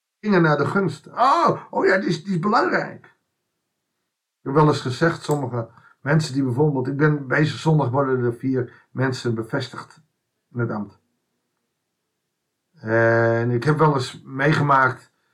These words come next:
dat wanneer mensen ouderling werden of diaken werden,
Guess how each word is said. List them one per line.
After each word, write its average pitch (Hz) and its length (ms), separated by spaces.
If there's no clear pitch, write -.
dat 123 160
wanneer 139 400
mensen 139 340
ouderling 147 380
werden 139 280
of 117 80
diaken 135 520
werden, 123 360